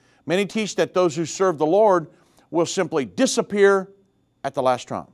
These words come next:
But the Bible doesn't say that. It says we shall be changed in the moment, in the twinkling of an eye. Verse fifty-two says, "For the trumpet shall sound, and the dead in Christ shall be ri-, shall be raised incorruptible,"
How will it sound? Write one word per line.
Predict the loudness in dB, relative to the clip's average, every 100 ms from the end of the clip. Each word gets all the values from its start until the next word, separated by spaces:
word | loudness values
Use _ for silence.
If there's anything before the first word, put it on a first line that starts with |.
| _
But | -14 0
the |
Bible | 2 4
doesn't | 2 -2 -8
say | -6 -4
that. | -6 -12 -20 _ _ _ _ _ _ _ _ _ _ _ -8
It | -6
says | 0 4 4 2 -2
we | -4
shall | -4 0 2
be | 2 -4 -4
changed | -10 -12 -10 -10 -10 -12 -16 -20 _ _ -10
in | -6
the | -4
moment, | -2 -2 -4 -8
in |
the | -10
twinkling | -10 -12 -10 -10
of | -8
an | -6
eye. | -8 -10 _ _ _ _ _ _ 0
Verse | 2 2
fifty-two | -2 -2 -2 -4 -6 -2 0 0
says, | 0 4 4 2 -4 _ _ _
"For | 2 4
the | 4 2
trumpet | -4 0 0 2 -2 -2
shall | -2 -2
sound, | -2 -2 0 -2
and | -4
the | -2
dead | -2
in | -2
Christ | 0 0 0
shall | -2 -2
be | -2
ri-, | -2 2 2 -2 -8
shall | -2 0 0
be | -2
raised | -2 0 0 -2 -8 _ _ _
incorruptible," | -4 -2 2 2 2 -2 -6 -8